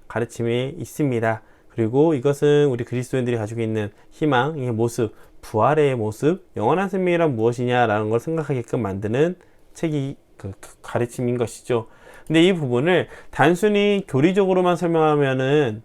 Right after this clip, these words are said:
조금 "그래, 너희들이 그렇게 믿는다면 어쩔 수 없지"라고 생각할 수 있지만, 성서적인 근거를 통해서 이야기를 해준다면 어떨까요? 또 그 전에 죽음에 대해서 사람들이 어떻게 생각하고 있는지를 통해서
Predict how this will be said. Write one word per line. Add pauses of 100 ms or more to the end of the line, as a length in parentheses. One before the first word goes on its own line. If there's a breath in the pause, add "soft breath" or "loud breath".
(100)
조금 (380 soft breath)
"그래,
너희들이
그렇게
믿는다면
어쩔
수
없지"라고
생각할
수
있지만, (240 loud breath)
성서적인
근거를
통해서
이야기를
해준다면
어떨까요? (380)
또
그
전에 (300 loud breath)
죽음에
대해서
사람들이
어떻게
생각하고
있는지를
통해서